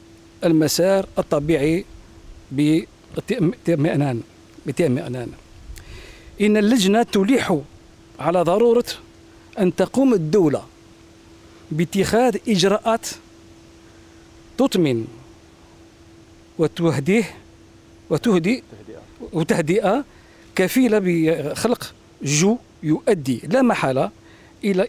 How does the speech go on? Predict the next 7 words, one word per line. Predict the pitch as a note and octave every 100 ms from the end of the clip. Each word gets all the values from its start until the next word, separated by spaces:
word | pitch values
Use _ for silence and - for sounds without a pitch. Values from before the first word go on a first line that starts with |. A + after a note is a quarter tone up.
| F#3+
إجراء | C#3+ E3+ G3
حوار | - D3+ D#3+ G3 G#3 -
صادق | - G3 C3 F3+ - - - - -
ومعبر | D3+ D3+ E3 D#3 C#3+ G#3 - - - - - A2 -
عن | C3 D3+ G#3+ - _ _ D#3+
رغبة | F3 C#3+ G3 - - - - - _ - _ _ - _ _ - _ _ -
ومطالب، | D#3+ D#3+ G3+ - - D3+ A3+ D#3 A2